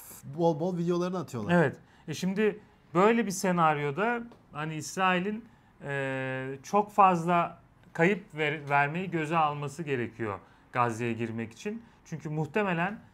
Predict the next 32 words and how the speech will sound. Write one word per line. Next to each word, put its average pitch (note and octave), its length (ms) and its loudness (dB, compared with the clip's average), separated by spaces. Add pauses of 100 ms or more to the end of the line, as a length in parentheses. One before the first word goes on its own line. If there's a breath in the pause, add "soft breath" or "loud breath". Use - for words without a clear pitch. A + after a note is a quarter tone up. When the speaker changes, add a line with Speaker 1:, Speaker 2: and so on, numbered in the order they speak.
(120 loud breath)
Speaker 2:
yani C#3+ 140 -4
öldürdükleri D#3+ 680 -6
bir F#3 100 -2
Hamas E3+ 380 0
askerine D#3+ 560 -4
karşı D3 520 -6 (240 loud breath)
üç F3+ 180 -8
İsrail D#3+ 500 0
askerini D3+ 560 -6 (300 loud breath)
feda E3 320 4
edebilecekleri C#3+ 840 -4
bir F#3 200 -4 (200 soft breath)
senaryoda D#3 640 0
girecekler C3+ 600 -4
ki F3+ 100 -14
zaten D#3 360 -2
İsrail C#3 420 -8
hani B2 200 -8
öyle A#2+ 240 -8
çok B2+ 240 -8 (340 soft breath)
güçlü, B2+ 340 -10
büyük C#3 400 -8
bir A#2+ 220 -8
demografik A#2+ 680 -8 (280 soft breath)
şeyi B2+ 240 -4
olan B2 380 -4
bir B2 60 -8
ülke D#3 240 -4
değil. E3+ 240 2 (120)
Speaker 1:
Bir B2+ 120 -6
de D#3+ 100 2
Speaker 2:
Nüfusu F3 540 -2